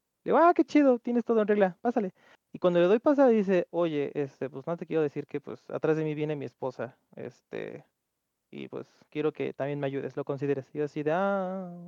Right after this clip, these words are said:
ok". Y hasta tu personaje dice, "Ah, ok".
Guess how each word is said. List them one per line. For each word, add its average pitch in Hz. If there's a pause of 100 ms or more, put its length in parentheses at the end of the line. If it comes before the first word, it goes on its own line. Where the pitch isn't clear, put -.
(140)
ok". 151 (680)
Y 180
hasta 196
tu 208
personaje 240
dice, 214
"Ah, 127 (200)
ok". -